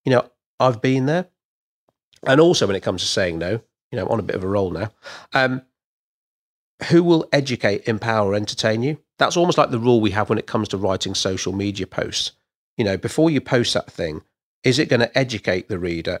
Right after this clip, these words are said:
empower them, or entertain them? If it ain't gonna do any of those three, don't post it. And it's the same when you're choosing, like, sort of who to hang around with and who to say yes or no to.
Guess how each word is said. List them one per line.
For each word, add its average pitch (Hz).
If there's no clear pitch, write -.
empower 107
them, 92
or 101
entertain 107
them? 127
If -
it -
ain't 185
gonna 165
do 143
any 135
of 107
those 113
three, 90
don't 113
post 120
it. -
And 135
it's 123
the -
same 165
when 127
you're 101
choosing, 104
like, 107
sort 104
of 92
who 123
to 120
hang 113
around 120
with 98
and 90
who 117
to 104
say 101
yes 95
or 87
no 85
to. -